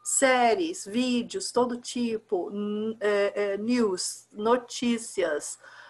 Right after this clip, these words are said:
né? Podcasts com palestras, né? Que são só áudios,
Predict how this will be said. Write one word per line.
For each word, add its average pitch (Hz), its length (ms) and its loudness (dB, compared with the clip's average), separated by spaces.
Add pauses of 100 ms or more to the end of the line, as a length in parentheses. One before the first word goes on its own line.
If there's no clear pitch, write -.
(120)
né? 208 200 2
Podcasts 226 1000 2
com 208 240 0
palestras, 214 1160 0
né? 196 240 -6
Que 202 140 -12
são 196 240 -6
só 190 260 0
áudios, 175 580 4